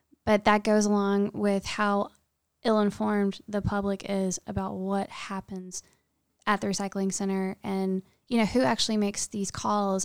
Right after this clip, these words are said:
of what can be reused, what can be recycled? Why does this carpet that, uh, s-, potentially could be recycled into a new product, why do I have to throw it in the trash? You know, it just goes into, there needs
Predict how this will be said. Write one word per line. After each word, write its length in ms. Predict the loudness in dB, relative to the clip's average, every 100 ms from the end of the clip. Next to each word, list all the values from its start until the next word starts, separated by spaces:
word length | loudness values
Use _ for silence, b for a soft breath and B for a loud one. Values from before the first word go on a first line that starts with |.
| -4
of 280 | -4 -4 -10 _ _ -10
what 120 | -4
can 240 | 2 2
be 140 | 2 -2
reused, 460 | -4 -4 -6 -6
what 100 | -8
can 240 | -4 -2 -2
be 100 | -2
recycled? 560 | -4 -6 -6 -4 -6 b b b b
Why 240 | 4 6 8
does 240 | 4 2
this 160 | -2 -2
carpet 480 | -2 -2 -2 -2
that, 300 | 0 0 -2 -2
uh, 100 | -4 -4 -14
s-, 160 | -10
potentially 520 | 0 2 2 0 -2 -4
could 260 | -2 -2
be 100 | 0
recycled 400 | -2 -4 -6 -4
into 200 | -4 -2
a 80 | -2
new 180 | -2 -2
product, 320 | -2 -4 -2
why 120 | 0
do 60 | 0
I 60 | 0
have 220 | -2 -4
to 60 | -6
throw 200 | -6 -2
it 60 |
in 120 | -2
the 60 | -4
trash? 400 | -6 -8 -10 -14 _ _ _ 0
You 120 | 4
know, 240 | 4 4 0 _ _ _ _ _ _
it 60 | 0
just 180 | 2 4
goes 220 | 6 6
into, 460 | 6 6 4 2 2
there 140 | 2
needs 260 | 2 2